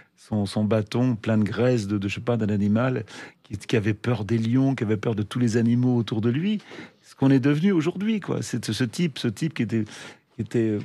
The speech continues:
il y a un t-, et le, le, l'homme primate était qu'un animal parmi d'autres.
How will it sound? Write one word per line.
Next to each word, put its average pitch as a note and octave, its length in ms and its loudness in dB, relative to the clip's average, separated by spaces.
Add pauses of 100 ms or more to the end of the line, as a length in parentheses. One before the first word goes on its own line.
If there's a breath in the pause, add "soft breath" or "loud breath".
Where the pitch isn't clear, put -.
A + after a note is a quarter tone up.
(100)
il B2 60 -2
y B2 40 0
a B2 40 0
un B2 40 0
t-, - 220 -4
et - 60 -2
le, A#2+ 140 -2
le, A#2+ 360 -4
l'homme C3+ 480 2
primate C#3+ 500 0
était A2+ 260 0
qu'un A#2+ 180 2
animal A#2+ 400 4
parmi C3 320 0
d'autres. A3+ 360 -2